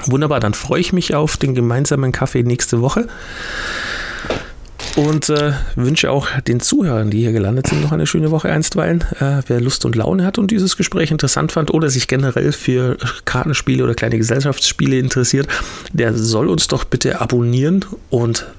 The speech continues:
solltet ihr uns schon abonnieren ha-, abon-, abonniert haben, dann gebt uns doch bitte eine Bewertung. Das wär ganz toll für uns.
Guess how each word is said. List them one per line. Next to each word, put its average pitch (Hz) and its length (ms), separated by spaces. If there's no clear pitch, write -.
solltet 127 320
ihr 156 100
uns 156 80
schon 151 160
abonnieren 139 420
ha-, 139 140
abon-, 131 380
abonniert 131 640
haben, 135 420
dann 120 180
gebt - 300
uns 165 120
doch 156 140
bitte - 260
eine 139 180
Bewertung. 113 580
Das - 260
wär 104 380
ganz - 260
toll - 220
für - 160
uns. 104 300